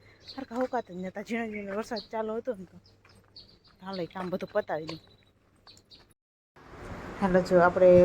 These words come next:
પોણા દસ થયા ને આપણે બનાવી ચા, અને આપણે ભેગું ભેળ તો કરવું જ પડે. તો એવું છે ને, હાલો ફટાફટ ચા બનાવી નાખીએ, પછી બધા પી લઈએ.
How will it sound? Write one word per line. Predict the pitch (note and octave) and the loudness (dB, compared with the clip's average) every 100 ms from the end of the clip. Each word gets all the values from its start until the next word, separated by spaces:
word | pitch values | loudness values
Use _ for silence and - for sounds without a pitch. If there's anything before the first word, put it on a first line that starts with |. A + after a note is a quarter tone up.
| F3+ | 6
પોણા | - F#3 | 0 0
દસ | F3+ F3+ - | 2 0 -2
થયા | - G3 | -2 2
ને | E3+ | 4
આપણે | E3 E3 | 4 2
બનાવી | F3 F3 E3+ E3 D#3 | 2 2 0 -2 -4
ચા, | F#3 F#3 F#3 - - - - | -4 -2 -4 -6 -6 -8 -8
અને | - F3+ | -4 -2
આપણે | F3 F3 - - - | 0 -2 -6 -14 -2
ભેગું | F3+ F3+ | 2 4
ભેળ | F3 G#3+ G#3 | 4 6 6
તો | G3 | 4
કરવું | F#3 G#3+ | 0 2
જ | F3+ | 0
પડે. | - F#3+ F3 - - - - - - - - - - | 4 6 6 2 -4 -6 -8 -8 -8 -10 -8 -6 -4
તો | - E3+ | 0 4
એવું | F3+ | 4
છે | F#3+ G3+ | 4 4
ને, | F#3 | 4
હાલો | F3+ F3 | 4 4
ફટાફટ | F3 E3+ - E3 | 4 0 -2 -4
ચા | - F3 | 2 2
બનાવી | F3+ G3 G3 | 2 -2 -2
નાખીએ, | G3 - G#3 F#3 | -2 -4 -6 -8
પછી | F3+ E3 | -8 -4
બધા | - E3 - | -2 0 -4
પી | - F3 E3 | -2 -2 0
લઈએ. | D#3 | 0